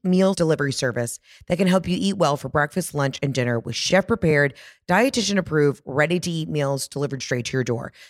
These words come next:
Save time on the holidays, okay? You're gonna have one day where you wanna cook, and the other days, you don't wanna be frickin' bothered.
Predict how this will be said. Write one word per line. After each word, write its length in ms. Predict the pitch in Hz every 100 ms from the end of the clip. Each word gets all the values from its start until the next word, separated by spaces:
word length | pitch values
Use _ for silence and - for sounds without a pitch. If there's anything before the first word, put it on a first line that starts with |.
| -
Save 300 | - 240 175
time 260 | 180 135 -
on 100 | 165
the 60 | 147
holidays, 360 | 135 120 - -
okay? 240 | 180 156
You're 160 | 165 196
gonna 100 | 175
have 60 | 156
one 200 | 180 180
day 120 | 180
where 140 | 170
you 80 | 170
wanna 160 | 165 165
cook, 240 | 175 196
and 100 | 190
the 80 | 165
other 120 | 170
days, 240 | 175 170 - - _
you 80 | 254
don't 80 | 233
wanna 140 | 175
be 80 | 165
frickin' 280 | 190 202 190
bothered. 420 | 196 185 120